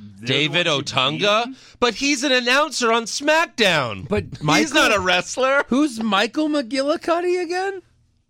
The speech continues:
Speaker 2: Michael McGillicuddy?
Speaker 1: Curtis
Speaker 2: That's Curtis
Speaker 1: Axel.
Speaker 3: Yeah,
Speaker 2: Axel.
Speaker 3: Curtis Axel, yeah.
Speaker 2: Oh, my God.
Speaker 3: Michael McGillicuddy. You know, he's, uh,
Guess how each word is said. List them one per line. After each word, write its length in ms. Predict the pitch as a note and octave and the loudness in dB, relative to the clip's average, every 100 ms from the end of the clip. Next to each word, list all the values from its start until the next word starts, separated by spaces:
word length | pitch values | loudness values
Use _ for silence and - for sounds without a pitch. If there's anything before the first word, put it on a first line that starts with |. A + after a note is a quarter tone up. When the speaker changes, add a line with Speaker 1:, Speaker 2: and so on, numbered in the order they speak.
| _ A#2+ | _ -4
Speaker 2:
Michael 300 | D3 D3+ D#3+ | -4 -2 -4
McGillicuddy? 440 | C#3+ C3+ D3+ E3+ | -2 -2 -4 -2
Speaker 1:
Curtis 380 | F3+ G3+ A3 - | -4 -4 -6 -6
Speaker 2:
That's 220 | D#3 - | -6 -4
Curtis 340 | A#2+ E3+ E3 | -2 -2 -2
Speaker 1:
Axel. 60 | C#3 | -2
Speaker 3:
Yeah, 120 | C3+ | -2
Speaker 2:
Axel. 280 | A#2 G2 A#2+ | -2 -6 -6
Speaker 3:
Curtis 220 | A#2+ A2+ | -6 -8
Axel, 400 | G#2 G2+ F#2 F2+ | -10 -10 -12 -12
yeah. 120 | F2+ | -10
Speaker 2:
Oh, 160 | A2 A#2 | -8 -8
my 160 | F#2 D#2+ | -10 -12
God. 500 | F#2 F#2+ F2+ E2 - | -10 -8 -8 -12 -14
Speaker 3:
Michael 320 | G#2 G#2+ A2+ | -12 -10 -8
McGillicuddy. 760 | G2+ F2 G2 F#2 - G2 F2+ E2+ _ _ _ | -8 -8 -10 -12 -12 -12 -12 -16 _ _ _
You 80 | C#3 | -2
know, 100 | F3 | 0
he's, 200 | F3+ D3 F3 | 0 0 0
uh, 300 | E3+ D#3+ | 2 0